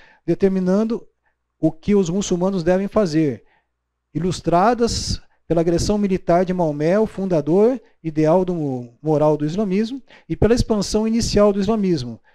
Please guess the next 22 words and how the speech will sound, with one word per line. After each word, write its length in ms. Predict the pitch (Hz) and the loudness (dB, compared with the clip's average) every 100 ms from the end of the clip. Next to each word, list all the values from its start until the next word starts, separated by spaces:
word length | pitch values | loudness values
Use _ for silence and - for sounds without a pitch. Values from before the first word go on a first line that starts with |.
| _ _ - | _ _ -10
Sua 220 | - 185 | -2 0
história 440 | - 170 170 165 - _ - | 0 0 2 0 -6 _ 4
permanentemente 760 | 208 202 180 180 151 180 170 | 4 2 -2 -4 -4 -4 -6
de 80 | 165 | -8
expansão 460 | - 156 143 170 175 | -6 -6 -4 -4 -2
e 40 | |
agressão 440 | 160 180 - 214 | -2 -4 -2 -4
continua 480 | 220 220 208 190 208 | -4 -6 -4 0 0
o 80 | 214 | 0
enredo 420 | 180 180 196 202 - _ _ - | 0 0 -2 -6 -12 _ _ -8
iniciado 460 | 185 - 180 175 | -6 0 0 0
pelo 160 | 165 165 | -2 -2
próprio 260 | 170 165 175 | -2 -2 -2
Maomé. 320 | 151 104 95 _ - - - | -4 -8 -16 _ -20 -12 -8
Desculpa 280 | 196 - | -2 0
ter 140 | - 185 | 2 4
lido 220 | 208 147 | 4 2
essas 200 | 135 135 | -4 -4
coisas 180 | 151 123 | -6 -6
pra 100 | 120 | -8
vocês 240 | 120 139 | -6 -6
aqui 340 | 131 220 254 | -4 -2 -2